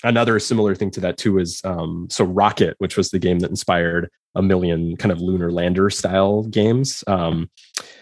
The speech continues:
the original version of that also, um, because of the speed of the teletype, um, you put in your inputs in, uh, of how much you want to adjust the rocket as you're sort of trying to land on the moon in ten-second intervals.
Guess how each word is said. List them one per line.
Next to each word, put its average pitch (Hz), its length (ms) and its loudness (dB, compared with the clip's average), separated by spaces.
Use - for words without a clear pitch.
the 110 60 2
original 113 320 2
version 101 240 2
of 90 60 2
that 120 260 4
also, 92 640 0
um, 87 380 -2
because - 280 0
of 92 80 2
the 95 80 -2
speed 110 280 0
of 95 80 2
the 90 100 -2
teletype, 101 640 0
um, 82 500 0
you 98 260 0
put 113 220 -2
in 101 120 2
your 92 600 0
inputs 104 580 -2
in, 87 360 -2
uh, 90 340 -2
of 92 120 -2
how 101 200 0
much 90 240 -2
you 104 60 0
want 92 100 0
to 87 80 -2
adjust 92 260 -4
the 98 80 2
rocket 90 340 2
as 82 160 -2
you're 92 100 -4
sort 90 180 -8
of 85 100 -10
trying 90 180 0
to 85 60 0
land 87 240 0
on 87 80 0
the 82 80 -2
moon 87 380 0
in 104 160 2
ten-second 98 440 0
intervals. 82 560 0